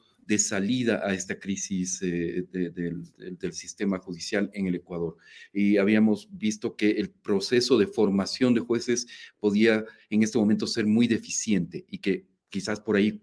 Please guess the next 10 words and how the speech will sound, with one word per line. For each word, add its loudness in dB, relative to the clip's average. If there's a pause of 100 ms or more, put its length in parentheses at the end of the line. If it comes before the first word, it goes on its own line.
se -6
podía 0
comenzar. -6
¿Qué, 0
qué -2
opinas 2
tú? 0 (360)
¿Por 2
dónde 8
es 4